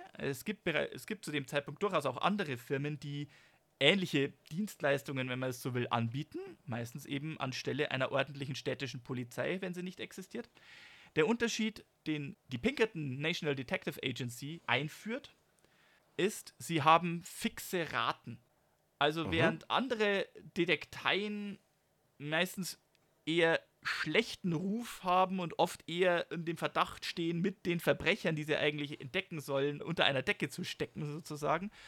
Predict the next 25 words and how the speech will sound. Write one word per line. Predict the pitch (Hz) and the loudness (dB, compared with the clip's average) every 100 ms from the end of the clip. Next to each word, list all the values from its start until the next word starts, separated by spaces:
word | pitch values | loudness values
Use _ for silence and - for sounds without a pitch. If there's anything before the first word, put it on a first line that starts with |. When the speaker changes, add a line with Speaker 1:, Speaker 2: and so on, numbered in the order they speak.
| - - - | -20 -20 -2
Speaker 1:
oder | 156 170 175 156 151 147 - - | 2 4 4 4 4 2 -2 -6
man | 147 156 | 0 2
nie | 208 | 4
so | 226 | 4
richtig | 165 185 - 151 | 4 2 0 0
weiß, | 147 139 165 175 - | 6 8 8 4 -4
was | 135 160 | 2 2
das | - 160 | 4 -2
am | 143 | 0
Ende | 151 147 | 2 2
kosten | - 185 - 151 135 | 4 2 2 -6 -2
wird, | 127 | -2
die | 156 | -4
zu | - 139 | -8 -8
beauftragen, | - 139 - 165 160 220 - - - - - | -4 -4 -4 -4 -4 -4 -16 -20 -20 -20 -4
setzt | - 175 - | 0 2 0
die | |
Pinkerton | 135 190 254 226 220 202 | -2 2 4 4 2 0
Agency | 170 180 185 180 165 | -4 -4 -4 -6 -6
für | 175 | -4
ihre | 151 156 | -2 -2
Dienstleistungen | 139 180 277 - 143 143 - 156 143 - _ - | -4 -6 -8 -2 -2 -2 -4 -8 -8 -14 _ -20
feste | - - 180 185 - - 160 | -20 2 6 6 4 -4 0
Beträge | - - 131 135 127 123 | -2 2 4 4 2 -4
fest. | - - - - - | -4 -6 -8 -16 -18